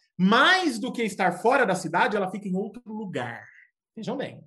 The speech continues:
Aí sim, lá no distrito de Barão Geraldo, onde fica a Unicamp, sim, a universidade se mistura com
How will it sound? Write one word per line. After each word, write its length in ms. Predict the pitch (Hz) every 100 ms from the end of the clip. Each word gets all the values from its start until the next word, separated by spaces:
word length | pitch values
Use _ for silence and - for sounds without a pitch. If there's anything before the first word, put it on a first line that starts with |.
| -
Aí 280 | 269 294
sim, 440 | 320 370 285 180 -
lá 220 | 202 226
no 140 | 226 185
distrito 760 | 196 - _ 269 277 339 330
de 100 | 247
Barão 320 | 214 208 196
Geraldo, 600 | 175 156 151 156 220 262 214
onde 360 | 165 160 139
fica 380 | - - 262 226
a 40 |
Unicamp, 680 | 160 139 123 202 285 160 123 _ _ _
sim, 400 | - 339 277 - _ _ _ _ _ _ -
a 140 | 160
universidade 960 | 147 143 135 131 - 185 170 170 190 202
se 140 | 254
mistura 640 | 262 294 - 220 190 208 269
com 500 | - 196 175 196